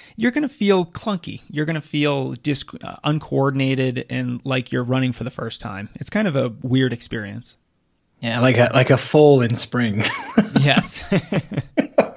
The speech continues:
Speaker 2: Um, and this is an important thing for us to go through, and this is where i-, in, in my, I guess, experience and, and from what I've heard second and third hand, this is where a lot of runners tend to get turned off to strength training. They go through that clunky phase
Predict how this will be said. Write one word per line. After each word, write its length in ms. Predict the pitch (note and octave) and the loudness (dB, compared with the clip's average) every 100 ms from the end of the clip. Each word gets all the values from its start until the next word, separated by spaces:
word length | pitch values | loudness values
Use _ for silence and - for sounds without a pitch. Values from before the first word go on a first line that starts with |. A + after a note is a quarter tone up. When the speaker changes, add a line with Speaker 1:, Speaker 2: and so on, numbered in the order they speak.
| - - - - - - D#3 | -10 -10 -12 -12 -12 -6 2
Speaker 2:
Um, 460 | D#3 D3+ C#3+ - - _ - | 6 6 4 -4 -18 _ 4
and 100 | F3+ | 6
this 200 | G#3+ C#4 | 6 6
is 100 | A#3+ | 6
an 80 | A#3+ | 6
important 460 | A3 - F#3+ F3 | 6 4 4 2
thing 160 | - D#3 | 0 -2
for 160 | - C#3 | 2 0
us 80 | |
to 120 | - B2+ | 0 0
go 160 | A#2 | 0
through, 200 | A2 A2+ | 0 0
and 80 | B2 | 2
this 140 | D#3 | 4
is 120 | G3 E3+ | 4 6
where 340 | E3 D#3 - | 6 4 2
i-, 60 | C#3+ | -2
in, 360 | - C#3 A2+ | -2 -2 -2
in 120 | C#3 C3+ | 2 4
my, 460 | D3 E3+ E3+ - - _ _ _ _ _ _ _ _ _ - - | 6 6 4 0 -10 _ _ _ _ _ _ _ _ _ -20 -8
I 80 | D3+ | -2
guess, 220 | F3+ - | 0 0
experience 720 | - - D#3+ F3 F3 E3+ - | 0 2 6 8 8 6 6
and, 120 | C3+ B2+ | 2 2
and 140 | B2+ | 0
from 140 | C3+ | 2
what 100 | C3 | 6
I've 160 | A#2+ A#2 | 6 4
heard 380 | - C#3 C#3 C3+ | 2 6 6 4
second 260 | C3 B2+ | 0 2
and 80 | A#2+ | 2
third 220 | - C3+ | 4 4
hand, 280 | D3+ D3 C#3+ - - | 4 4 2 -6 -6
this 160 | F3 G3+ | 0 2
is 100 | B3 | 6
where 140 | A3+ | 8
a 60 | G3 | 8
lot 180 | C#3+ C#3+ | 8 6
of 100 | B2+ | 4
runners 280 | B2+ B2+ - | 4 2 0
tend 160 | C3+ | 0
to 40 | A#2+ | 0
get 160 | A#2+ | 0
turned 260 | - A#2+ A2+ | 0 2 4
off 180 | A2 - | 4 2
to 80 | - | -4
strength 300 | - G#2+ G#2+ | -2 -2 -2
training. 320 | - G#2+ A#2 | -4 -4 0
They 120 | A#2+ | 2
go 200 | A#2+ D3 | 6 6
through 160 | F3 F#3+ | 6 4
that 160 | F3 | 4
clunky 380 | - D3 C3 B2+ | 2 0 0 0
phase 400 | - B2 B2 A#2+ | 2 2 2 0